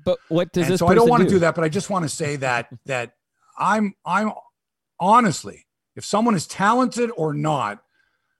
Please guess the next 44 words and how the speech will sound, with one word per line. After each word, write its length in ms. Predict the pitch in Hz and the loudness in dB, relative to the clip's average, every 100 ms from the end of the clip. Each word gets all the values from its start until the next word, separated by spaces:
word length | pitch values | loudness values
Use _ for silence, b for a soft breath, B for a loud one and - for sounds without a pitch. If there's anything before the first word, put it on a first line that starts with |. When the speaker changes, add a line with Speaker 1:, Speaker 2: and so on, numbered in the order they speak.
| _ | _
Speaker 2:
if 160 | - 143 | -12 -6
they're 120 | 170 | -4
talented, 520 | - 196 233 226 220 | 0 4 4 2 0
they 120 | 175 | 0
deserve 400 | 156 131 165 180 | 0 -2 0 0
the 80 | 151 | -2
job. 320 | 131 143 135 | -2 0 0
And 80 | 127 | -2
if 80 | 127 | -8
they're 80 | 131 | -6
not 240 | 143 160 | -4 -4
talented, 400 | - 143 127 123 | -4 -8 -8 -12
they 80 | 117 | -12
shouldn't 300 | - 135 117 | -12 -14 -12
be 100 | 113 | -12
on 160 | 101 98 | -12 -14
the 120 | 95 | -18
air. 220 | 87 87 _ _ _ _ _ _ _ _ _ _ | -20 -20 _ _ _ _ _ _ _ _ _ _
And 380 | 123 127 127 127 | -12 -10 -10 -8
my 220 | 143 156 | -4 0
honest 320 | 160 156 - | 2 0 -6
opinion 320 | 113 135 131 | -10 -8 -8
of 80 | 117 | -8
this 160 | 117 - | -10 -10
person 340 | 123 117 120 | -10 -10 -10
is, 180 | 113 104 | -10 -12
is 120 | 104 | -14
they 100 | 110 | -12
shouldn't 280 | 107 175 151 | -8 -6 -6
be 100 | 135 | -6
doing 320 | 123 127 113 | -6 -6 -4
what 160 | 120 113 | -6 -6
they're 100 | 104 | -10
doing. 260 | 104 95 | -10 -12
They've 140 | 110 135 | -12 -6
got 180 | 165 | -6
some 140 | - 135 | -6 -12
talent, 440 | - 170 208 220 | -6 -2 -2 -4
but 120 | 135 | -6
not 300 | 127 147 143 | -6 -4 -4
for 200 | - 131 | -10 -12
what 220 | 117 123 - | -6 -8 -6
they're 100 | 113 | -8
doing. 440 | 110 165 208 226 | -4 -4 -4 -8